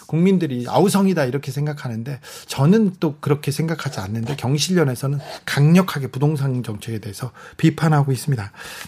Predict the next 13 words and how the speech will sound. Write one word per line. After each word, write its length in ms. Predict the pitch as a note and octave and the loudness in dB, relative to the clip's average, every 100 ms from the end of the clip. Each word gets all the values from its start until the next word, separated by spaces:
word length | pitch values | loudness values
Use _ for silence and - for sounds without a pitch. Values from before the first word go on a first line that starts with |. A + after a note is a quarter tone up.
| D#3+ | -2
음, 360 | D#3 D3+ D3 - - - - | 0 2 0 -2 -14 -12 2
아무튼, 520 | E3+ G3+ F3+ D3+ A#2+ - - - | 6 6 6 2 2 -10 -20 -8
아, 440 | E3+ D#3+ D#3+ D#3 D3 | -2 2 2 0 0
정책이, 640 | D#3+ F3 F#3 D#3 D3+ C3+ - - - | 2 2 2 -2 -2 -4 -8 -20 -8
정책이 500 | C#3+ D3 D#3 D3 C#3+ | -4 -2 -2 -6 -6
잘 200 | - D3 | -4 -2
효과를 580 | F3 F3+ G#3 E3 C3 - - | -2 0 2 2 0 -6 -8
맺어서 680 | A2+ A#2+ E3 D3 C#3+ D#3+ D3 | -6 -2 0 0 2 -2 -2
부동산 580 | - D#3 E3+ D#3 D#3 B2+ - - - | 0 2 4 4 2 -2 -8 -20 -6
안정화되고 760 | B2 C#3 F3 D#3 C#3+ B2+ B2 | -2 2 4 2 0 -4 -8
서민들도 840 | A2+ E3+ F3+ F3 D#3 E3 D#3+ F3+ D3 - | -6 0 2 2 2 -2 0 -2 -4 -6
아, 140 | - D3+ | 0 2
이제, 400 | C#3+ C#3+ D#3+ | 2 0 -2